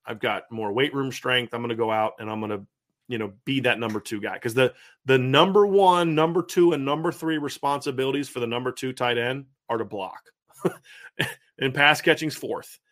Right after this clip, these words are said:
I mean, <laughs> that's just the reality of it. Now, if you're a really good blocker and a pass catcher, they'll use you more as a pass catcher.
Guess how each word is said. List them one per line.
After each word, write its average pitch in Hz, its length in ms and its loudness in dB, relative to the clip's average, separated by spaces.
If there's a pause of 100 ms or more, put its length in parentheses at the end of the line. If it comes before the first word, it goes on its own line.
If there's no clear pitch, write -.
(300)
I 139 40 -6
mean, 147 220 2
<laughs> - 60 -2
that's 170 260 0
just 175 200 2
the 156 80 2
reality 127 480 0
of 92 100 -10
it. 92 120 -14 (420)
Now, 143 200 4
if 131 120 -2
you're 147 180 4
a 127 80 4
really 160 300 2
good 139 180 0
blocker 147 420 2
and 143 220 0
a 160 40 0
pass 175 280 -2
catcher, 180 280 -2
they'll 147 200 0
use 135 400 -4
you 156 80 0
more 151 340 0
as 135 220 0
a 120 60 -4
pass 131 280 -4
catcher. 170 440 -6